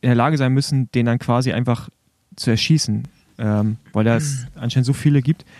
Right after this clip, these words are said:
Speaker 1: Und das fand ich interessant. Und denk ich mir, stell dir mal vor, du fährst so einen Trail runter und er meinte auch, du, es, was kann passieren, dass du einen Trail runterfährst, auf einmal steht dann Grizzly um die Ecke.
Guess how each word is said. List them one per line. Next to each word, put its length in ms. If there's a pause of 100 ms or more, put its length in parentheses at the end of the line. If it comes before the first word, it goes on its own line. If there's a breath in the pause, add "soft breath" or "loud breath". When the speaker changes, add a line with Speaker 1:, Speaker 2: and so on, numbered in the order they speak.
(200 loud breath)
Speaker 1:
Und 60
das 120
fand 160
ich 80
interessant. 420
Und 140
denk 80
ich 60
mir, 80
stell 160
dir 40
mal 60
vor, 240
du 320
fährst 220
so 40
einen 80
Trail 300
runter 380 (500 soft breath)
und 60
er 60
meinte 280
auch, 100
du, 220
es, 180
was 160
kann 140
passieren, 220
dass 100
du 60
einen 20
Trail 160
runterfährst, 400
auf 40
einmal 140
steht 200
dann 100
Grizzly 280
um 100
die 80
Ecke. 260